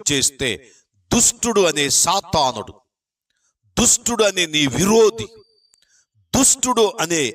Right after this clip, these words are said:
ఆ స-, ఆ యొక్క శత్రువు నిన్నేం చేయటం మొదలు పెడతాడంటే, ఆధ్యాత్మికమైనటువంటి ఎదుగుదలను ఆపేస్తాడు.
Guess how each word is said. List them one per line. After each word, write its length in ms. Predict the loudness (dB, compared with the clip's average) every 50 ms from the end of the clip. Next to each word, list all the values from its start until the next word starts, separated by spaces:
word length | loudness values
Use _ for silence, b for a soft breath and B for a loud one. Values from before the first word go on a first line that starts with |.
| -4 -4
ఆ 80 | -2
స-, 180 | 0 0 -2 -2 -2 -2
ఆ 80 | -2
యొక్క 640 | -2 -2 -4 -6 -6 -4 -2 -2 -2 -4 -6 -10 -18 _ _ _ _ _ _ -6
శత్రువు 1040 | -2 -2 0 0 0 -2 -4 -4 -4 0 2 2 2 0 -2 -6 -8 -12 -18 _ _ _ _ _ _ _ _ _ _
నిన్నేం 440 | -16 -16 -12 -6 -4 -2 -2 -2 -4
చేయటం 500 | -4 -4 -4 -4 -4 -6 -6 -8 -6 -4
మొదలు 240 | -4 -2 -2 -2 -2
పెడతాడంటే, 1120 | -2 -2 -2 -4 -4 -6 -4 -4 -4 -4 -6 -8 -8 -6 -6 -6 -6 -8 -10 -14 -16 _ _ _ _ _ _ _ _ _ _ -6
ఆధ్యాత్మికమైనటువంటి 2000 | -4 -4 -4 -6 -10 -18 _ -8 -6 -4 -4 -6 -8 -12 -10 -8 -8 -8 -10 -10 -10 -8 -6 -6 -6 -6 -8 -8 -8 -6 -6 -6 -8 -10 -10 -8 -8 -8 -8 -10 b b b b b -14
ఎదుగుదలను 840 | -10 -8 -6 -4 -4 -2 -2 -2 -2 -2 -2 -4 -4 -6 -8 -6 -4 -2
ఆపేస్తాడు. 840 | -2 -2 -2 -4 -4 -4 -2 -2 -4 -4 -6 -10 -18 -18 -20 _